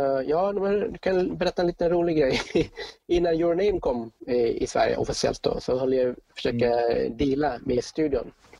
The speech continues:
Speaker 1: Eh, att, att, eh, jag får bli den killen som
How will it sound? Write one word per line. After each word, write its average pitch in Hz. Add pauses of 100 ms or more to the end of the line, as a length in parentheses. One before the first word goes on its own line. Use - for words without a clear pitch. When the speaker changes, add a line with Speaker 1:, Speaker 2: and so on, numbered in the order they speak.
(1300)
Speaker 1:
Eh, 113
att, -
att, 107
eh, 110
jag 110
får -
bli 113
den 117
killen 113
som -